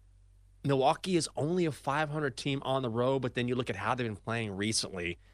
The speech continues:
They've won eight of their last ten. It's a stay away for me, but I kinda would lean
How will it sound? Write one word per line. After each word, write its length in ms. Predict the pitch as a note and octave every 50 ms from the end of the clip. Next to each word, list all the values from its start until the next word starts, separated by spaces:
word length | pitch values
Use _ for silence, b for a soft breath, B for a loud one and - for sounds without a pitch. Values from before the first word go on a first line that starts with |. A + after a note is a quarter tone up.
| - -
They've 160 | - A2 G#2 G#2+
won 240 | A2 A2 G#2+ A2 - - - - -
eight 260 | G#2+ G#2+ A2+ A#2+ - -
of 140 | A2+ G#2+ G#2
their 140 | A2 G2+ G2+
last 440 | F#2+ G2 G2 G2 G2+ G2 - - -
ten. 260 | - G2 G2 G2 - -
It's 160 | G3 F#3+ -
a 40 | B3+
stay 300 | - - - C#4 C4 B3+
away 220 | A#3+ A3+ A3 A3
for 120 | - - F#3
me, 200 | F3+ F#3 G3 G3
but 100 | E3+ - -
I 80 | B2+ C3+
kinda 440 | - - - - C#3+ E3 F#3 F#3+
would 160 | F3 D#3+ C#3 B2+
lean 460 | B2 A#2+ A#2+ A#2+ A#2+ A#2 A#2 A2+